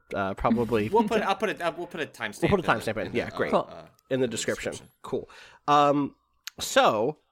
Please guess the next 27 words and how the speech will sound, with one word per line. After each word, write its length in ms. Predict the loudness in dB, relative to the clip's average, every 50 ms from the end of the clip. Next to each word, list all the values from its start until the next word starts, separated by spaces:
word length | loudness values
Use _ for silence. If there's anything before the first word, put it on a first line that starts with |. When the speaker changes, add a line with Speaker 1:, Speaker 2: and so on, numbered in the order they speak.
| _ 2
Speaker 1:
uh, 180 | 4 6 6 8 8
Speaker 3:
Y'all 80 | 6
talk 220 | 6 4 2 0 4
about, 260 | 6 6 6 6 6
y'all 180 | 4 4 4 4
talk 200 | 4 2 2 4
about 240 | 4 4 4 2
Leo's. 560 | 2 2 4 4 4 2 2 -2 -4 -10 -12 -4
I'll 200 | 0 0 0 2
talk 240 | 2 0 0 0 0
about 240 | 0 0 0 0 0
Vincent's. 340 | -2 -6 -8 -10 -10 2 6
Speaker 1:
Totally. 380 | 6 6 8 6 4 4 4
Like, 20 | 2
I, 40 | 2
I 180 | 4 4 4
wanna 160 | 6 6 4
talk 100 | 4 4
a 20 | 4
little 200 | 4 4 4 4
bit 180 | 2 0 0 -2
about 220 | 0 2 2 2
the 80 | 2 2
lead 240 | 2 2 4 4 4
up 180 | 4 2 0
because, 360 | -4 -6 0 0 0 2 4
like, 320 | 4 4 4 2 0 -4